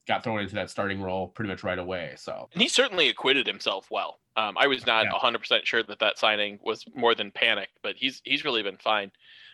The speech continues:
Speaker 2: Um, I do tend to agree with Jeff. Uh, if, if it, if this is a situation where he's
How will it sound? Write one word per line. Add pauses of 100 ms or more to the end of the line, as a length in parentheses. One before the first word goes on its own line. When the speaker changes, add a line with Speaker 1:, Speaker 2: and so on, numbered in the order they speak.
Speaker 2:
Um,
I
do
tend
to
agree
with
Jeff. (120)
Uh,
if, (300)
if
it,
if
this
is
a
situation (120)
where (640)
he's